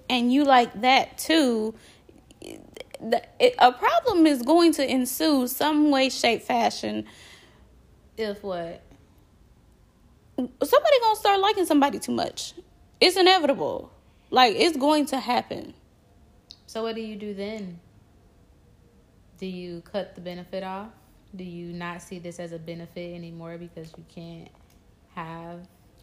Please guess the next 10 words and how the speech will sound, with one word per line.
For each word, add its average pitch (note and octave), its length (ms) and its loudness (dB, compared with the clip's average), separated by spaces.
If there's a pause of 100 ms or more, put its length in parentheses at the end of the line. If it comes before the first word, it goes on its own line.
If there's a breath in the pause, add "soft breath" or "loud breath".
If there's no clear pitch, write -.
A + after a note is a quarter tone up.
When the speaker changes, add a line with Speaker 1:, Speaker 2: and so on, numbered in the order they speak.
(160)
Speaker 1:
Well, C4+ 200 2
it C#4+ 100 2
depends D#4 300 2
on D#4 80 2
what D4 120 0
side A#4 260 -4
you B3+ 100 -8
on. A3+ 240 -8 (120)
Because C4 480 4 (420 loud breath)
if, C#4 920 4